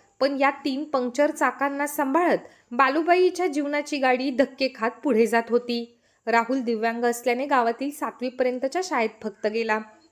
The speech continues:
पुढील शिक्षणासाठी त्याला प्रवास अशक्य होता म्हणून शिक्षण सोडले. मात्र स्वतःच्या आयुष्यातील संकटांनी राहुलला इतके बळकट केले होते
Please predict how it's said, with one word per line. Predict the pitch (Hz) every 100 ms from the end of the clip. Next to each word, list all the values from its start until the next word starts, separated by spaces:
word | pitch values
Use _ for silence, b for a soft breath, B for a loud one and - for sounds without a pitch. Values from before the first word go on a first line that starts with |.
| _ -
पुढील | 311 370
शिक्षणासाठी | 349 349 339 330 330 330 330
त्याला | 330 330
प्रवास | 330 311 320 320
अशक्य | 294 311 302 -
होता | 311 311 - B B B -
म्हणून | 233 277
शिक्षण | 269 202 - 262
सोडले. | 294 262 220 226 208 - b b
मात्र | 220 220 226
स्वतःच्या | 240 220 247 233 330
आयुष्यातील | 311 302 302 302 285 254
संकटांनी | 277 240 233 226 226 233
राहुलला | 240 226 262
इतके | 277 247 - 320
बळकट | 294 262 262 370 -
केले | 302 247
होते | 226 233 196